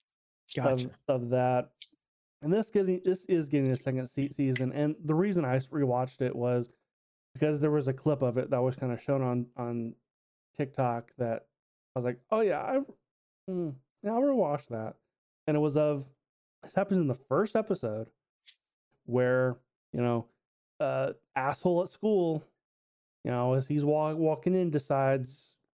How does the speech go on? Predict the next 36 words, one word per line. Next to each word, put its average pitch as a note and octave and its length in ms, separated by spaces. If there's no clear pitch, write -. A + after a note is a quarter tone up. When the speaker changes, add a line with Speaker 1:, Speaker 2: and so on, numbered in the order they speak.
Speaker 2:
"I, C3 180
you're D#3 320
gonna F#3 220
be F3 120
my, D#3+ 400
my C#3+ 160
punching D#3 360
bag," A#2+ 260
and D3+ 100
picks B3+ 240
the F3 100
wrong D#3+ 260
person. A#2 480
Um, D3 460
and, E3+ 380
you E3+ 120
know, D#3 160
in D#3 80
order E3+ 240
to, C#3+ 720
uh, C3 300
get D#3+ 160
into E3+ 260
the C3+ 100
school, D#3 540
there's C3+ 240
a B2 60
fight, C#3 480
um, A#2 540
to B2+ 40
see C#3+ 180
how C3 120
powerful C#3 480
you A#2+ 140
are. A2+ 320
And, C#3+ 380